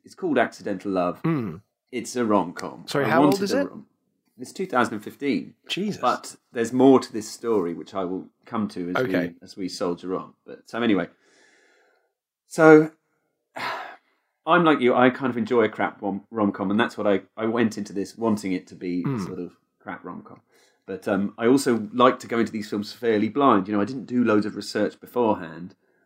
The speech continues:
Speaker 1: and I just sort of looked at the synopsis and thought, "I'll go with this." And, um, if I'd done a bit more research, I probably <laughs> wouldn't have chosen it. But anyway, let's get started. So,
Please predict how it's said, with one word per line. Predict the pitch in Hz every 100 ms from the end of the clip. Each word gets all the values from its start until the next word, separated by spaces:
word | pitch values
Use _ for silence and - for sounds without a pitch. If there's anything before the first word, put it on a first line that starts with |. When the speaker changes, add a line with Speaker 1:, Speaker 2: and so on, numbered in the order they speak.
| _ _
Speaker 1:
and | 95 92 90 92 - - -
I |
just | 95 92
sort | -
of | 85
looked | 131
at | -
the |
synopsis | 95 - 101 101 - 98 90 - _ _
and | - 90
thought, | 95 -
"I'll | 98
go | 98 98
with | 92 82
this." | 87 85 - _ _ _ _ _ -
And, | 90 90
um, | 90 87 -
if | 120 -
I'd | 113 95
done | 113
a | 104
bit | 127
more | 113 101
research, | 98 98 90
I | 87
probably | - 98 98
<laughs> |
wouldn't | 101 - -
have | 131
chosen | - 117 101 95
it. | 90 _ _
But | - -
anyway, | 120 87 - _ _ _ 120
let's | 117
get | 95 -
started. | - 90 - -
So, | 117 104